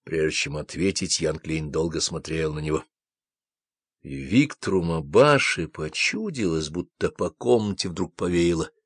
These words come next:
ледяным ветром. «Совершенно верно», —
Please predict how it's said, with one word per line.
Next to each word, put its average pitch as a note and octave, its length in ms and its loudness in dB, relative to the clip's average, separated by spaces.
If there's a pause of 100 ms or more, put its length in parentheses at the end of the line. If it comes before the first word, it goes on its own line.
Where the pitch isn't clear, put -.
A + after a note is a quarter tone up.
(320)
ледяным D3+ 420 -4
ветром. - 400 -2 (1080)
«Совершенно E3+ 1120 6
верно», — D2 560 6